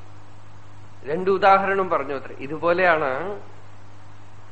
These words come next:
അജ്ഞാനികളുടെ ഉള്ളിൽ വാസനാബീജം വീണാൽ,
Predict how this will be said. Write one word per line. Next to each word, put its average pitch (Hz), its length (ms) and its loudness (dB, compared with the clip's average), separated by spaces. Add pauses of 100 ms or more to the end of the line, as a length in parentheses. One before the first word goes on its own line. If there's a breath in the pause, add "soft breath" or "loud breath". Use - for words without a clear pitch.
(960)
അജ്ഞാനികളുടെ 202 760 4
ഉള്ളിൽ 190 360 0
വാസനാബീജം 190 1000 2
വീണാൽ, 165 380 2